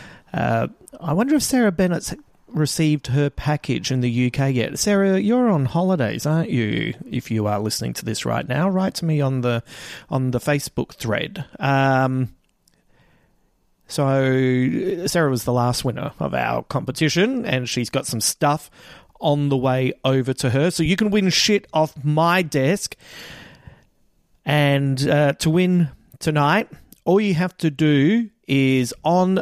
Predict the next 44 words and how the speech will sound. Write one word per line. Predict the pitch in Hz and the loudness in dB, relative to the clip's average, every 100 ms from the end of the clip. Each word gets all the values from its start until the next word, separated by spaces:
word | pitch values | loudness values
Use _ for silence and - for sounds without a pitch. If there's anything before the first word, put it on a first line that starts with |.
| - | 0
the | 160 147 143 | 2 2 2
private | - 151 135 | 0 0 0
Facebook | - 190 - 196 | 0 -2 0 -4
page, | 175 175 175 175 - | 0 2 2 0 -2
on | - 151 | -2 -2
the | 131 | -2
thread | - 160 175 165 | -2 0 0 0
that | - | -2
we'll | 165 160 | 2 2
have | 147 151 139 | 2 0 0
going, | 156 156 160 156 - - - - - - - | 2 4 2 0 -4 -14 -20 -20 -20 -20 -10
it'll | - 131 | -2 -2
be | 117 | -2
a | 127 | -4
Superman | - 180 165 160 156 | -2 0 2 2 0
thread. | 156 151 147 - | 0 0 -2 -8
It'll | 165 | -12
be | 165 127 | -6 0
easy | 175 156 | 2 2
to | 131 | 0
find. | 127 120 123 117 - _ _ - - - - | 0 2 0 -2 -10 _ _ -20 -20 -20 -10
I | - 143 | 0 2
want | 151 156 | 2 0
you | 151 151 | 0 0
to | |
be | 135 139 | 0 -2
the | 127 | -2
first | - 185 190 - | 0 2 2 0
person | 165 151 147 151 147 | 2 2 2 -2 -2
to | - 135 131 | 0 2 0
correctly | - 139 170 - 175 | 0 0 0 0 -2
guess | 139 131 127 123 - - _ - _ _ _ - | 2 2 2 0 -8 -14 _ -20 _ _ _ -2
my | 135 | -2
favourite | 123 147 143 - | 2 2 2 0
character | 139 127 143 131 | 0 0 0 -2
in | 120 | 0
the | 117 | 0
movie. | 113 95 67 - _ _ _ _ _ _ _ _ _ _ - - | -2 -4 -10 -18 _ _ _ _ _ _ _ _ _ _ -20 -10
That's | - 165 | -4 0
all | 196 | 4
you | 190 | 4
have | 190 | 2
to | 208 | 2
do. | 233 | 0